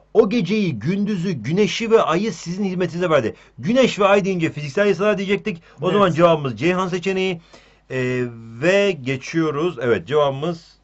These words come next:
Speaker 1: e, Ceyhan seçeneği diyoruz.
Speaker 2: Evet.
Speaker 1: Zennur Eren bizim öğrencimiz olmuş.
Speaker 2: Aa, Zennur.
Speaker 1: Okuldan çıktıktan sonra eve vardı, yemeğini yedi. Sonra da öğretmeninin verdiği kitabı ilk sayfalarını açtı.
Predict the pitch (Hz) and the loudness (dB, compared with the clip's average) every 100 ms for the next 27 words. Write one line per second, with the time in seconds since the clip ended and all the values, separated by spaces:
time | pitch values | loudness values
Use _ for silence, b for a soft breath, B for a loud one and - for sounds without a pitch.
0 | _ 104 104 101 156 135 117 107 131 123 | _ -8 -8 -2 -2 -2 -4 -8 -8 -6
1 | 90 - - 101 98 107 180 214 254 220 | -6 -10 -18 -20 -12 2 4 4 0 4
2 | 233 214 175 156 147 131 120 113 107 185 | 6 6 2 -2 0 0 0 -4 0 4
3 | 226 220 202 165 220 220 202 233 226 180 | 6 6 4 4 2 4 4 2 4 2
4 | - - 233 220 165 135 - 175 175 120 | 0 -4 0 2 2 -2 0 2 6 4
5 | 107 135 127 165 165 120 104 151 180 196 | 4 -2 -4 -2 -2 -2 -4 -6 -8 -4
6 | 143 113 156 160 170 170 113 110 139 107 | -4 -2 -4 -4 -6 -4 -2 -2 -2 -6
7 | 87 - - 135 151 190 - 185 165 165 | -10 -12 -6 -6 -6 -10 -8 -4 -4 -2
8 | 107 98 127 - 190 | -6 -6 -8 -8 -10